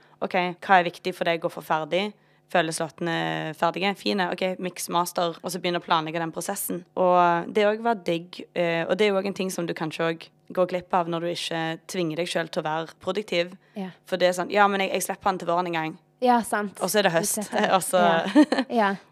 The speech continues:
Speaker 1: i hvert fall nå når du helst skal laste det opp seks uker i forkant, du skal ha en promoplan, du skal gjøre alle disse tingene, det føles
Speaker 2: Ja.
Speaker 1: så langt vekke, du har så god tid.
Speaker 2: Ja.
Speaker 1: Plutselig, «Ja, shit, nei, nå er det jo en måned til jeg tenkte å slippe han.» Men da må jeg jo, ja, ja, ok,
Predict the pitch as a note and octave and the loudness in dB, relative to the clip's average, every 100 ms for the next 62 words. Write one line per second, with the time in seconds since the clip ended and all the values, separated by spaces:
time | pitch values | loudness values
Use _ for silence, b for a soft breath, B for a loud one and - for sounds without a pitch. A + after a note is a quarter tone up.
0 | - G3 G3+ F#3 F3+ F3+ F3+ F3 F3 F3+ | -2 2 2 2 2 2 0 -2 -2 -2
1 | F3+ - E3 E3 - - F3+ E3+ D#3+ F#3+ | -2 -2 -2 -2 -4 -4 -4 -4 -4 -2
2 | F3 - F3+ E3+ E3+ D#3+ G3 F#3 F#3+ F3+ | -4 -6 -8 -4 -4 -2 -4 -4 0 0
3 | F3 - E3+ D#3+ E3+ B B B F#3 E3+ | 0 -4 0 0 -2 B B B -2 -2
4 | F3 - F#3+ F#3+ G3 D#3+ E3 F3 D#3+ E3+ | -4 -4 -4 0 0 0 0 0 0 0
5 | F3+ E3+ E3+ F3 - - F3+ E3+ D#3+ E3+ | -2 0 -2 -4 -10 -8 -6 -6 -8 -8
6 | E3+ E3+ - G#3+ A#3+ A3+ b A3+ G3+ G3 | -6 -6 -6 -4 -4 -6 b -6 -6 -6
7 | _ _ _ - F3+ - - A3 B3 B3 | _ _ _ -6 -6 -4 0 0 0 -2
8 | A3+ A3 G3+ A#3 A#3+ F#3 D#3 E3 F#3 F3 | -2 0 0 2 2 2 0 -2 -2 -2
9 | E3 D3 E3+ D#3 - E3 E3 _ _ _ | -4 -8 -8 -10 -6 -6 -6 _ _ _
10 | _ _ _ _ G3+ G3+ G3+ F#3 F3+ F3 | _ _ _ _ -4 0 0 2 0 -2
11 | - - F#3+ - F#3+ G3 | -4 0 2 4 2 2